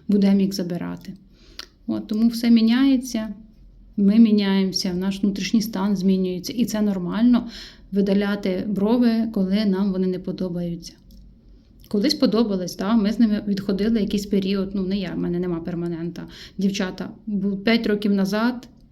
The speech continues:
були такі брови модні, всі їх робили темні, але все проходить і хочуть висвітлитись. Особливо, коли волосся висвітлюють з чорного. Також темні брови дуже темні.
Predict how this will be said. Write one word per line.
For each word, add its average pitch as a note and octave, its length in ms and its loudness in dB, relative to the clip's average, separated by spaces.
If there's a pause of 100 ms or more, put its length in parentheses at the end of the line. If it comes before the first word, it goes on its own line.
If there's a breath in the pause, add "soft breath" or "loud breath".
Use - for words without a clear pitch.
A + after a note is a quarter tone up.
(140)
були G#3 300 2
такі G3+ 260 -8
брови F#3 300 -2
модні, A3+ 580 2
всі - 180 0
їх F#3+ 180 0
робили G#3+ 380 0
темні, G3+ 520 -2
але F#3 180 -6
все F#3+ 240 -6
проходить C4+ 680 -6
і A3+ 100 -8
хочуть A3+ 360 -4
висвітлитись. F#3+ 680 -6 (460 loud breath)
Особливо, G#3 380 0
коли G3 220 0
волосся F3+ 600 -6
висвітлюють G3 640 -4
з - 40 -10
чорного. F3 520 -6
Також G#3 440 -4
темні F#3 340 -2
брови F#3+ 320 -4
дуже F3+ 260 -6
темні. D#3+ 420 -10